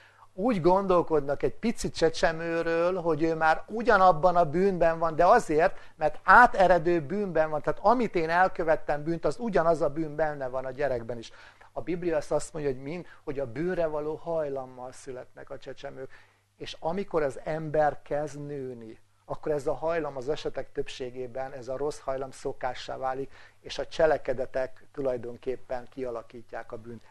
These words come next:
De egy pici babában ez még nincs benne. Ez csak a hajlam. Nem beszélhetünk egy áteredő bűnről,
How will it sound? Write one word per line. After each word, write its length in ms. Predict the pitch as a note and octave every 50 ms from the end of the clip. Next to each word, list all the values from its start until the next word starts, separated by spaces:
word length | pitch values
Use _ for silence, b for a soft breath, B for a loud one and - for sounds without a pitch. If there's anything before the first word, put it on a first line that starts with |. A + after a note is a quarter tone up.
| b b
De 160 | B2+ B2 C3+
egy 140 | B2+ - -
pici 340 | - D3+ C#3+ - - D#3+ C3+
babában 600 | - D3+ D3 C#3 D3+ D3+ D3+ D3 C#3 D3+ D3 D3
ez 140 | C#3+ C3 -
még 200 | D3+ D3 C#3+ C#3
nincs 280 | C#3 D3 E3 E3+ C#3+ C#3+
benne. 480 | B2 B2+ A#2 A2 G#2+ G#2+ G#2+ A2+ - - _ _ _ _ _ _ _ _ _ _ _ _ _ _ _ _ _ _ _ _ _ _ _ _ _
Ez 140 | _ - -
csak 220 | - - C3+ -
a 60 | C#3+
hajlam. 640 | A#2+ B2 C3+ C#3 C#3 C3+ B2+ A2+ G#2+ G2+ G#2 A2+ A2+ _ _ _ _ _ _ _ _ _ _ _ _ _ _ _ _ _ _ _ _ _ _ _ _ _ _ _ _ _ _ _ _
Nem 240 | - C#3+ D#3+ F3 D#3
beszélhetünk 680 | D#3 C#3 - - D#3 C3+ B2+ C3 - - C#3 C3+ -
egy 160 | C#3 C3+ - -
áteredő 680 | - D3 C#3+ C#3 C3+ - C#3+ B2+ C3 B2+ A2+ B2+ B2+ A#2+
bűnről, 640 | A2+ B2 C3 C3 B2+ A#2+ A2+ A2+ A2 A2+ A#2+ A#2+